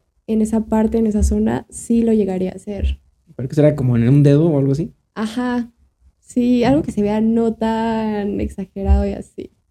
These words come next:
Speaker 2: Por ejemplo, una A chiquita.
Speaker 1: Una chance, sí,
Speaker 2: Pero yo
Speaker 1: sí.
Speaker 2: creo que sí es buena idea, no sé, por ejemplo, hasta una fecha, ¿no? O sea, por decir, no sé, once, once, pones once, once, veintidós, ¿no? Y ya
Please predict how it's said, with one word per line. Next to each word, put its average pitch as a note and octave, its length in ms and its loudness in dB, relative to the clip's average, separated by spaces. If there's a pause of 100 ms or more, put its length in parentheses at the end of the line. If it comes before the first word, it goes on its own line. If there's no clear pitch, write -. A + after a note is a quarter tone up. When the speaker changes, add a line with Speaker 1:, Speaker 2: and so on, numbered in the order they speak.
(100)
Speaker 2:
Por C3+ 100 -12
ejemplo, C#3+ 280 6
una C#3+ 320 4
A C3+ 80 0
chiquita. - 420 -10 (680)
Speaker 1:
Una G#3 420 -6 (280)
chance, E4+ 520 2 (240)
sí, B3+ 300 -6
Speaker 2:
Pero D3+ 60 4
yo E3 40 6
Speaker 1:
sí. F#3 60 8
Speaker 2:
creo A3 120 6
que A3 80 2
sí G#3+ 120 0
es G3+ 80 2
buena F#3 180 0
idea, D3+ 140 2
no D3+ 80 0
sé, D3+ 120 0
por C3 120 -2
ejemplo, C3 440 -2 (200)
hasta D3 200 -4
una F3+ 160 4
fecha, D3 320 0
¿no? C3 140 0
O - 1120 -20
sea, B2 100 -6
por B2 80 2
decir, C#3 240 4
no C#3+ 140 4
sé, C#3 240 4
once, C#3+ 320 0
once, E3+ 320 0
pones D3+ 240 0
once, E3+ 260 2
once, E3+ 220 2
veintidós, B2+ 400 0 (640)
¿no? D#3 240 2
Y D3 100 6
ya D3 460 4